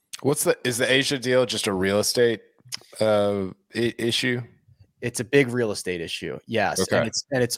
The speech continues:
Speaker 2: also, um, the, the screen golf is, is, is very advanced, right? I mean, they're, the, the, you're hitting out of real bunkers when you get into a bunker. It's,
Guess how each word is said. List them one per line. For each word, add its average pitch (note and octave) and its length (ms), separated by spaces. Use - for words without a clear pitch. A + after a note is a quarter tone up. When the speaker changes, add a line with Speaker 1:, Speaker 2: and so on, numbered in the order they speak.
Speaker 2:
also, C3+ 800
um, G#2+ 800
the, C#3 460
the B2 160
screen F3+ 520
golf B2+ 300
is, - 320
is, A#2+ 300
is A#2 180
very B2 460
advanced, G2 720
right? A#2+ 280
I A#2 60
mean, A#2 280
they're, A#2+ 180
the, A#2+ 380
the, A2 120
you're A2+ 600
hitting C#3+ 240
out A#2+ 140
of G#2 120
real A#2 140
bunkers D3+ 520
when C3 140
you A#2+ 80
get A#2+ 160
into A2+ 240
a G#2 60
bunker. D#3 500
It's, - 180